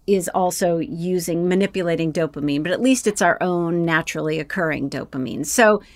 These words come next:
using the word addiction with screens is a really fraught thing. So when we're talking about,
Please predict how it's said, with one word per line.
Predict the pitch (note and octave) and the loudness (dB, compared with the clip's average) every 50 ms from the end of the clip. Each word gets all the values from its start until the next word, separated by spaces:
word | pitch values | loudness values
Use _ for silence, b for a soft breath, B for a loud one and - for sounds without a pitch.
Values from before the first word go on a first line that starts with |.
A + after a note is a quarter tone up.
| b b b b | b b b b
using | - A3 C#4 D#4 D#4+ - F4+ E4 | 4 4 4 4 4 2 2 2
the | D#4 C#4+ | 2 2
word | B3+ B3 A#3 G#3 | 4 2 4 2
addiction | F#3+ E3 G3 G3+ G3 - - G3+ G3 | 2 0 0 -2 -2 -2 -4 -4 -4
with | F3+ E3+ | -4 -6
screens | - - - F#3+ F#3 F#3 G3 G#3 A3 G#3 - - - | -8 -6 -4 -4 -2 0 0 0 0 -2 -4 -4 -2
is | F#3+ F#3 F3+ F#3 F#3 F3+ E3+ - - - | 0 0 2 0 0 -2 -4 -8 -10 -4
a | - E3+ F3+ F3+ | -2 0 0 0
really | F3 E3+ E3+ E3+ F3 F#3 F#3 F#3+ F#3+ F#3 F#3 F#3 F#3 F#3+ F#3 F#3 F3+ F3+ - - | 0 -2 -2 -2 0 0 2 2 2 2 2 2 2 2 2 2 0 -2 -4 -6
fraught | - - - F3+ F3 E3+ E3 D#3 D3+ - - - - _ - | -12 -12 -4 0 2 2 4 2 2 0 -4 -10 -20 _ -20
thing. | - - - - F3 C#3 A2+ - - - _ _ b b b b b b _ _ - | -20 -14 -8 -6 -4 -4 -4 -6 -10 -14 _ _ b b b b b b _ _ -6
So | - - - - B3+ G#3 D#3 F#2+ C#2+ - - _ _ b b b b b b b b b b b - | -4 -2 2 4 4 4 4 2 -2 -6 -18 _ _ b b b b b b b b b b b 0
when | G3+ A3+ C4 C#4 | 4 4 6 6
we're | D4 D4+ | 6 4
talking | D4 C#4 B3 A#3 - A#3+ A3 | 4 4 2 4 4 2 2
about, | G3 G3 F#3+ F#3+ F3+ - | 2 4 4 4 4 2